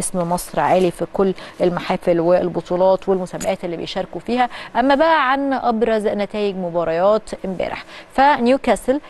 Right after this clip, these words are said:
قدر إن هو يحقق الفوز على الأرسنال بهدف نظيف ويرفع رصيده للنقطة الخمستاشر في المركز التاسع. تعالوا نشوف إيدي هاو مدير الفني لفريق نيوكاسل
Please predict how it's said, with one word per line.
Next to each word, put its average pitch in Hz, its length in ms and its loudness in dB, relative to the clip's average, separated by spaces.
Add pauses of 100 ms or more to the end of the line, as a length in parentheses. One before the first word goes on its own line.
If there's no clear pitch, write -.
(120)
قدر 214 240 2
إن 180 120 -6
هو 202 120 4
يحقق 185 360 0
الفوز 214 460 0
على 190 340 4
الأرسنال 202 600 0
بهدف 185 600 -2
نظيف 175 500 -2
ويرفع 202 380 4
رصيده 220 400 0
للنقطة 175 380 -2
الخمستاشر 208 840 -2
في - 100 -18
المركز 170 420 -6 (100)
التاسع. - 340 -10 (440)
تعالوا 247 280 2
نشوف 285 600 -4 (420)
إيدي 233 280 0
هاو 190 280 2
مدير 190 600 -2
الفني 202 420 -2
لفريق 185 440 0
نيوكاسل 190 580 -4